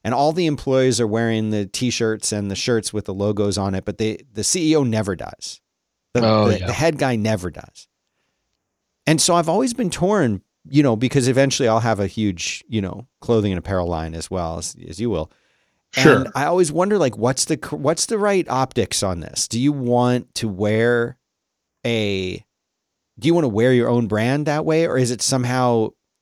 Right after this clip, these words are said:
Speaker 1: as the operator of the company or the brand, that you, you're somehow above wearing your own stuff?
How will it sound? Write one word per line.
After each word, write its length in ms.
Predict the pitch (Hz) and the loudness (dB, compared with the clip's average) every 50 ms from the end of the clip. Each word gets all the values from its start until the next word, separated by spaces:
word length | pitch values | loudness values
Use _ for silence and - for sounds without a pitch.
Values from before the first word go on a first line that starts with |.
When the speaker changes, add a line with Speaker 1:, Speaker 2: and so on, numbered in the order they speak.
| _ _ | _ _
Speaker 1:
as 240 | - 131 131 117 104 | -2 0 0 0 0
the 280 | 107 113 110 104 101 - _ _ _ _ _ _ _ _ - | -2 -2 -2 -2 -4 -6 _ _ _ _ _ _ _ _ -4
operator 580 | 117 120 131 135 - 139 123 120 113 110 110 107 | -2 -2 -2 -2 0 2 2 2 4 2 2 2
of 260 | 113 117 117 113 110 | 2 0 0 0 0
the 240 | 110 107 98 95 92 | -2 0 0 -2 -2
company 500 | - - 131 135 123 - 120 104 101 98 | -2 0 0 0 0 0 -2 -2 0 -2
or 140 | 98 95 92 | -2 -2 -4
the 80 | 95 | -4
brand, 380 | 82 - - 123 120 110 98 95 | -4 -2 0 0 0 0 0 -2
that 180 | 80 - 98 104 | -6 -8 -8 -6
you, 160 | 101 104 101 | -4 -4 -4
you're 180 | 98 101 110 110 | -2 -2 -2 0
somehow 340 | - - 113 104 107 101 | 0 0 0 0 2 0
above 440 | 95 90 80 80 107 110 120 107 95 | 0 0 0 0 2 2 2 0 0
wearing 320 | 95 98 95 95 95 92 87 | -2 -2 -2 -2 -2 -2 -4
your 140 | 87 87 | -4 -4
own 300 | 92 92 87 82 82 82 | -4 -4 -6 -6 -6 -6
stuff? 440 | - - - 127 104 - - _ _ | -6 -4 -2 -4 -4 -6 -8 _ _